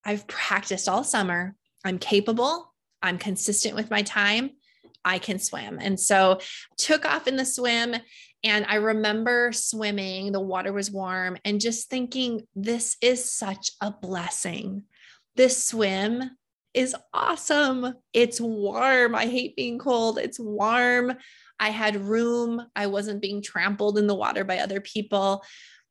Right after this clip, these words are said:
And I just really enjoyed the swim. And so that's my biggest takeaway, um, of remembrance from the swim portion is just feeling like, "You know what?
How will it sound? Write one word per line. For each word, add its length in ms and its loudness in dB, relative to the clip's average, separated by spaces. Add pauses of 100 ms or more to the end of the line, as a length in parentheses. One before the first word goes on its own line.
(120)
And 120 0
I 100 4
just 240 0
really 680 0
enjoyed 520 -2
the 80 -4
swim. 580 -4 (720)
And 180 0
so 280 6
that's 280 0
my 100 0
biggest 420 -4
takeaway, 640 0
um, 580 -2
of 180 0
remembrance 720 0
from 200 -4
the 80 -6
swim 260 -6
portion 400 -4
is 200 -4
just 380 -2
feeling 440 -2
like, 320 0
"You 60 -4
know 140 -4
what? 360 -2